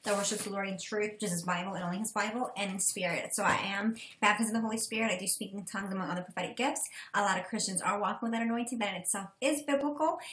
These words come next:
And if you have any questions regarding this post, I definitely encourage you to, um, um, uh, go to the Lord Jesus, ask him yourself, pray to him, and just wait for his revelation and confirmation. For more knowledge on the, on the spiritual gifts that I mentioned, uh, just a, a, a few seconds ago,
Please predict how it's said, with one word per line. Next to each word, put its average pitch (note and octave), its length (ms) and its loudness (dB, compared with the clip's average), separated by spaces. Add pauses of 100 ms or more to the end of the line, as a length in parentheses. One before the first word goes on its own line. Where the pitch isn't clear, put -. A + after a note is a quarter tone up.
(180)
And G#3 340 2
if A3+ 120 2
you A3+ 80 2
have G#3 100 0
any G#3 140 -4
questions G#3+ 340 -4
regarding F#3 320 -2
this E3+ 180 -2
post, G#3 420 0
I F#3+ 40 -2
definitely F#3 340 -4
encourage F3 380 -4
you E3+ 320 -4
to, D#3 80 -2
um, D#3 360 -2 (600)
um, F#3+ 280 0
uh, E3+ 140 0
go F3 220 -2
to - 100 -6
the F3+ 60 -4
Lord F3 160 0
Jesus, F#3 220 -2
ask F3+ 240 2
him F#3 80 -4
yourself, A#3+ 580 0
pray A3 140 -4
to A3+ 100 0
him, A3 320 -2 (240)
and G#3 120 -4
just G3 180 0
wait F3 160 -4
for G3+ 80 -6
his F#3+ 120 -4
revelation D#3+ 440 -4
and E3 80 -6
confirmation. - 640 -6 (280)
For G#3 120 -2
more A3+ 500 2
knowledge G#3+ 360 4
on G3+ 100 -2
the, F3+ 180 -4
on F3+ 140 -2
the F3+ 80 -2
spiritual D#4 460 0
gifts C4+ 320 2
that A#3 100 -2
I G#3+ 80 0
mentioned, G#3+ 460 -2
uh, F3+ 120 -4
just - 180 -4
a, F#3+ 120 -6 (100)
a, F3+ 240 -6 (140)
a A3 60 -6
few A3+ 120 0
seconds G#3 320 0
ago, F#3+ 320 0